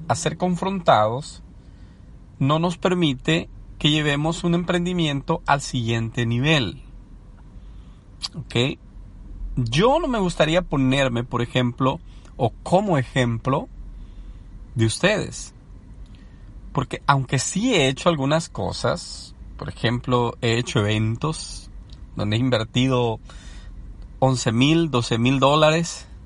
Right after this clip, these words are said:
y, y a veces hemos andado pensando a último momento que ya no vamos a recuperar lo invertido, que tal vez vamos a recuperar un setenta, ochenta por ciento.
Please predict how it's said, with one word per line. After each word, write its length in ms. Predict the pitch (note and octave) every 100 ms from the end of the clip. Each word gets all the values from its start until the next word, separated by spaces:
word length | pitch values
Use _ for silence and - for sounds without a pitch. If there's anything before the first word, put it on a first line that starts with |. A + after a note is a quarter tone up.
| - - - - - - - - - - -
y, 880 | A#2 A#2+ A#2 A2 G#2+ G#2 G2+ D2+ A#2
y 140 | A2+
a 80 | A#2
veces 340 | A#2 D3+ D3
hemos 240 | D#3+ F3+ E3
andado 580 | B2 B2 D#3+ D#3+ C3 - - - - - - -
pensando 840 | C#3+ B2 A2+ E3 A3+ F#3+ C3 - -
a 120 | A2
último 420 | B2+ D#3 E3 D3
momento 380 | C3+ D3+ F3 E3
que 100 | C3
ya 140 | F3
no 140 | F3+ C#3+
vamos 300 | F#3 G#3 D3+
a 60 |
recuperar 560 | C3+ B2+ C3 - B2 D#3+
lo 80 | D#3
invertido, 640 | C3 A2 A2+ G3+ A3 B2
que 100 | A#2
tal 160 | A#2
vez 120 | A#2 C#3+
vamos 220 | D3+ D3
a 60 |
recuperar 640 | C#3 B2 A#2 - B2+ D3+ - - - - -
un 120 | C#3
setenta, 500 | - - D#3+ A#3 C#3
ochenta 340 | - B2+ B2
por 180 | A#2 G2+
ciento. 480 | - F3 E3+ -